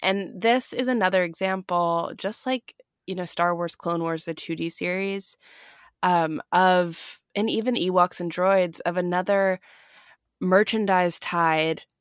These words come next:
series. And I think that that is sort of emerging as a theme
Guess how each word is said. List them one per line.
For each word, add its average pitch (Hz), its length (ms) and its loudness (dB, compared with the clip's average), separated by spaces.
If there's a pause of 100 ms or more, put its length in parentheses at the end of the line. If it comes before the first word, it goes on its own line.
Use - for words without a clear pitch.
(160)
series. - 880 -2 (200)
And 208 120 0
I 220 120 0
think 262 280 -2
that 320 140 -2
that 262 140 0
is 208 120 -2
sort 190 300 -4
of 175 100 0
emerging 165 480 -2
as 160 100 -6
a 147 80 -4
theme 156 500 -4